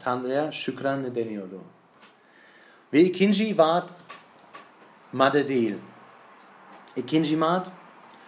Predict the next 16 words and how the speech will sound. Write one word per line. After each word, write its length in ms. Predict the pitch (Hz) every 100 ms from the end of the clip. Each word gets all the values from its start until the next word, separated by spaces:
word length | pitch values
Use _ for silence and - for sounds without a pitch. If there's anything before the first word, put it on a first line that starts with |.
| -
on 100 | 139
üçüncü 360 | 156 156 175 160
ayette 480 | 131 135 135 127 113 - - - -
okuyabiliriz. 720 | 123 120 127 117 117 123 147 - - - - - - - -
Onlar 440 | 135 151 147 120 95 - -
içtenliğinizi 1080 | 135 131 - 165 180 175 170 165 147 120 95 - -
kanıtlayan 680 | 127 143 156 170 156 156
bu 120 | 147 139
hizmetten 640 | 160 160 143 131 143 143
ötürü 460 | 123 123 123 113 - - _ _ _ _ _ _ _ - _
açıkça, 720 | 127 - 175 170 190 185 185 - -
açıkça 720 | - - 170 - - 185 190 - _
benimsediğiniz 1040 | 120 123 147 160 147 135 135 131 156 - -
Mesih 460 | 139 156 - 185 165
müjdesine 840 | 156 156 156 147 156 151 147 170
uyarak 520 | 143 131 120 147 -